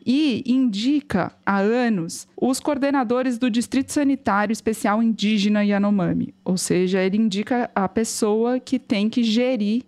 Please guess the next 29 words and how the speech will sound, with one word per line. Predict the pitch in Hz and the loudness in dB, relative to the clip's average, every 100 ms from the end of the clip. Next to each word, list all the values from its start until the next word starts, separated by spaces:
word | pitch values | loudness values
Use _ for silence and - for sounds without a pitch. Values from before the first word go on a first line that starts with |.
| - | -4
né, | 185 202 202 | 0 0 -2
os | - - | -4 -2
cuidados | 240 196 202 208 | 0 0 0 0
de | 196 | -2
saúde | 190 214 180 185 190 202 | -2 0 2 2 0 -2
com | - 196 | 0 0
essa | - | 0
população. | 196 202 202 214 233 - - - - | -2 -2 0 -2 -2 -4 -6 -6 -2
Em | |
novembro | 247 285 247 277 339 247 | 0 2 0 0 -2 -2
de | |
dois | 208 190 | 0 0
mil | 190 | 0
e | 170 | 0
vinte | 175 - | -2 -2
e | |
dois, | 196 202 175 - - - | 0 0 -2 -8 -16 -10
ou | 180 | -6
seja, | - 170 165 | -2 0 0
meses | 185 202 180 | 0 0 -2
atrás, | 160 190 196 190 - - - | -2 0 0 -2 -6 -8 -4
a | 202 | -2
Polícia | 226 254 | -2 -2
Federal | 254 220 196 208 | -2 0 0 0
já | 214 220 | 0 -2
tinha | - 285 | 0 0
deflagrado | 262 240 208 180 180 185 175 | 0 -2 -2 0 0 0 0
uma | 175 160 | -2 -2
operação | - 170 175 - 214 208 | -2 -2 -2 -2 -2 -2